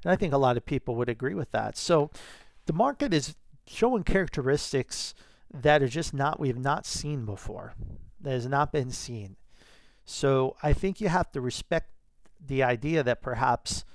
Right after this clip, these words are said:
some of the fundamentals driving it are, ha-,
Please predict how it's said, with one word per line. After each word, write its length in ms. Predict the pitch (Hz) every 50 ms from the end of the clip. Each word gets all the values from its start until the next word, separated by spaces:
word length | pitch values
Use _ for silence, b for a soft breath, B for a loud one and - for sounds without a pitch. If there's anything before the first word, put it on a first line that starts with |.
| b b b b b
some 240 | b - - 165 151
of 60 | 156
the 40 | 131
fundamentals 880 | 123 - - 151 139 135 127 120 120 135 175 196 156 120 117 120 117 -
driving 460 | 131 131 127 139 190 196 156 120 107
it 240 | 110 117 131 - - - _ _ - - - - _ _ _ - - - _ -
are, 140 | 139 127
ha-, 140 | 110 - 165